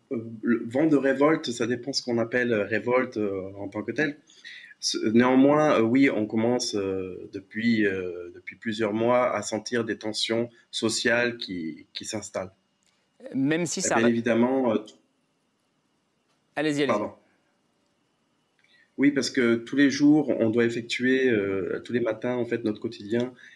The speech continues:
Speaker 1: euh, c'est d'aller, euh, faire le, le test P C R, P C R, le Fosway. Et, euh, si on ne le fait pas, on ne peut pas sortir si on n'est pas confiné.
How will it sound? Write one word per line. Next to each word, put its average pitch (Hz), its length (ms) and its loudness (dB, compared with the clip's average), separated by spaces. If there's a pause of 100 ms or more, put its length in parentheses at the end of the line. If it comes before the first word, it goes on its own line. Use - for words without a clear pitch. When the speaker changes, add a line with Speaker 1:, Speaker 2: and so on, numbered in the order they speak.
(440)
Speaker 1:
euh, 92 120 -2
c'est 95 480 2
d'aller, 98 340 2
euh, 95 100 2
faire 107 340 0
le, 95 280 0
le 95 100 -2
test 104 220 -2
P 107 80 -4
C 107 160 0
R, 117 200 4 (140)
P 113 80 2
C 123 460 2
R, 107 80 0
le 98 140 -2
Fosway. 131 540 -2 (680)
Et, 101 260 2
euh, 98 140 2
si 131 320 -2
on 127 80 4
ne 123 60 6
le 113 80 6
fait 113 160 0
pas, 151 240 2
on 113 100 2
ne 107 60 -2
peut 107 140 -10
pas 127 120 0
sortir 117 540 -2
si - 200 -2
on 113 60 4
n'est 104 100 4
pas 110 140 -2
confiné. 107 480 -2